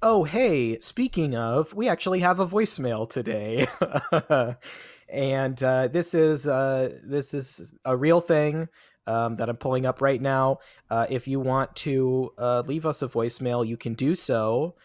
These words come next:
Um, and I'll give you <laughs> the number in a sec. Uh, <clears throat> I'm not gonna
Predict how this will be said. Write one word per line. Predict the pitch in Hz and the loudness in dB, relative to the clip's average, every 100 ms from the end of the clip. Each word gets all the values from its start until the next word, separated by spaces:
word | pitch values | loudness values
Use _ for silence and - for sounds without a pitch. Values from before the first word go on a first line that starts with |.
| _ _ 123 | _ _ -4
Um, | 120 117 117 117 117 - | -2 -2 -2 -4 -8 -6
and | 120 | -6
I'll | 123 | -2
give | 127 - | -2 -2
you | 110 | -2
<laughs> | - | 0
the | 202 | 0
number | 151 156 135 135 139 135 139 - - | 2 0 0 2 2 2 0 0 0
in | 135 135 | 0 0
a | 127 | -2
sec. | - 151 143 143 - - - - - - | 0 2 4 2 -2 -14 -20 -20 -14 -6
Uh, | 120 113 113 113 - | -4 -4 -6 -10 -6
<clears throat> | - 196 - 151 135 110 95 - _ - - - - _ - - | -4 -2 -2 -2 -4 -6 -10 -16 _ -20 -20 -20 -20 _ -16 -14
I'm | 104 | -10
not | 107 107 110 | -8 -8 -8
gonna | 107 113 107 | -8 -6 -6